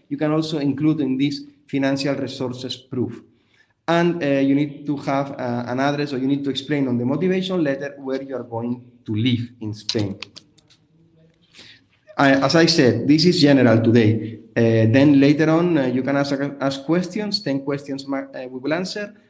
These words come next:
And if not, you send us an email. Uh, this is just an introduction to motivate you, uh, to come to Spain,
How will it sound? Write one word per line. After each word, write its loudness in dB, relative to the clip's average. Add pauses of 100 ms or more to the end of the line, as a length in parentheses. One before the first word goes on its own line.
(160)
And 2
if -6
not, -4
you -6
send -4
us -2
an -2
email. 2 (460)
Uh, -4
this -8
is -10
just -6
an -4
introduction -6
to -6
motivate -4
you, -8 (180)
uh, -8 (220)
to -6
come 0
to -4
Spain, -2